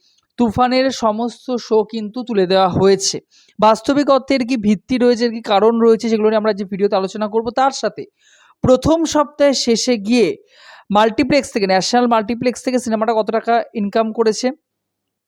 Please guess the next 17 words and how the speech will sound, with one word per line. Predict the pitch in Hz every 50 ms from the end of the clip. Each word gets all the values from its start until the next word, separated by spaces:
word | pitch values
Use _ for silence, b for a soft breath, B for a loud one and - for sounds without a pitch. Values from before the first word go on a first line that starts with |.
| - -
এবং, | 208 226 226 262 269 269 269 254
আহ, | 196 185 190 185 180 180 175 175 175
সিনেমাটা | - 214 220 233 240 233 240
সিঙ্গেল | 233 - 247 233 233 254 262 226
স্ক্রিন | - - 262 247 240
মাল্টিপ্লেক্স | 220 202 196 226 214 214 240 208 202 170 -
ধরে | 196 202 226 240 233
কত | 226 202
টাকা | 220 226 214 226
ইনকাম | 233 214 196 226 220 208
করেছে, | 202 214 226 226 285 262
সেটা | 233 214
নিয়ে | 202 202 190
কিন্তু | 214 214 262
আলোচনা | 226 190 180 - 202 202 208
করব। | - - 202 175 160 139 - - 190
দেখুন, | 247 240 294 254 180